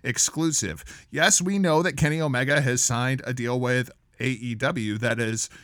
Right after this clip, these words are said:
exclusive, but we also know that there's that clause in the contract that says he can go back to Japan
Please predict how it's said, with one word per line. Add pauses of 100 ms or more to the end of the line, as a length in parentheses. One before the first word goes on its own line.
(140)
exclusive,
but
we
also
know
that
there's
that
clause
in
the
contract
that
says
he
can
go
back
to
Japan